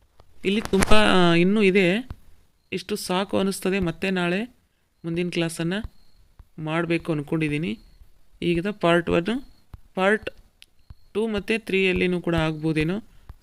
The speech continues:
ನೋಡ್ಬೇಕು ಏನೇನ್ ಬರ್ತದೆ ವಿಷಯ ಅಂತ. ಸದ್ಯಕ್ಕೀಗ ಪಾರ್ಟ್ ಒನ್ ಇಲ್ಲಿವರೆಗೆ ನಾನು,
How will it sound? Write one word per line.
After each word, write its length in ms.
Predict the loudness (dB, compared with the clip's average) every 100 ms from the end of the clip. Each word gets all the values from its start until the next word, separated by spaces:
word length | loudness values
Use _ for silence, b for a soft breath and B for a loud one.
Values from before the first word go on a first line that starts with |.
| _ -20 -12
ನೋಡ್ಬೇಕು 520 | -6 -4 -4 -4 -2 0
ಏನೇನ್ 300 | 2 0 -2
ಬರ್ತದೆ 420 | -4 -6 -4 -4
ವಿಷಯ 320 | -2 -2 -2
ಅಂತ. 260 | -4 -8 -8 -8 b b b b -12
ಸದ್ಯಕ್ಕೀಗ 600 | -6 0 0 0 0 0 -6 -12 -20 _ _ _ _ -18 -4
ಪಾರ್ಟ್ 260 | -2 0
ಒನ್ 360 | 0 0 0 -4 -8 -20 -16 -6
ಇಲ್ಲಿವರೆಗೆ 500 | -2 2 2 2 0
ನಾನು, 360 | -2 -2 -4